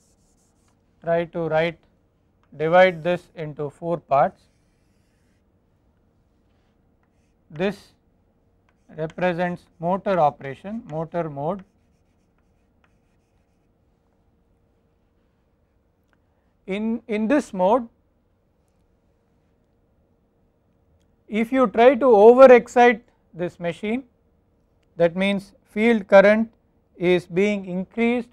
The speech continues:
from the level that was required for synchronization, I D S will become negative. So,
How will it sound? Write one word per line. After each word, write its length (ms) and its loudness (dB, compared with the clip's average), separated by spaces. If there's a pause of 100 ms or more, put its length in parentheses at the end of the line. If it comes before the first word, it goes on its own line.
(160)
from 480 0 (220)
the 100 -4
level 440 0
that 240 -2
was 180 -2
required 600 -2
for 420 -4 (540)
synchronization, 920 -10 (800)
I 240 -4
D 300 -4
S 180 -2 (560)
will 200 -8
become 400 -6 (580)
negative. 340 -8 (880)
So, 320 0